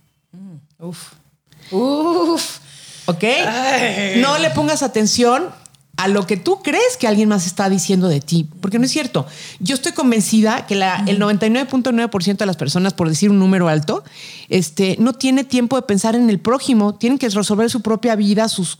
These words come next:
Speaker 2: sus conflictos, sus, ir por sus sueños, ir por sus hijos, este, tener en su día a día, que no nos anda alcanzando las horas, porque todos tenemos ocho trabajos y dieciocho actividades y todo lo demás.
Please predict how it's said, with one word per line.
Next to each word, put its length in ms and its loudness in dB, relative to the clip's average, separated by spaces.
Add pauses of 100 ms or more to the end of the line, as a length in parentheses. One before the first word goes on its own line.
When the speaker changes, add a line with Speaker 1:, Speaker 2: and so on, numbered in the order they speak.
(100)
Speaker 2:
sus 200 -12
conflictos, 840 0
sus, 180 -10 (280)
ir 160 0
por 160 0
sus 160 -6
sueños, 800 0 (120)
ir 180 0
por 160 -2
sus 180 -4
hijos, 560 0 (220)
este, 460 -2 (180)
tener 480 0 (360)
en 120 0
su 160 0
día 280 2
a 40 0
día, 440 2
que 140 -4
no 160 2
nos 160 0
anda 220 2
alcanzando 520 0
las 220 0
horas, 320 0 (220)
porque 200 -4
todos 200 0
tenemos 380 -2
ocho 180 -6
trabajos 540 -2
y 40 -2
dieciocho 400 -2
actividades 680 -2
y 60 -6
todo 220 -2
lo 200 2
demás. 420 0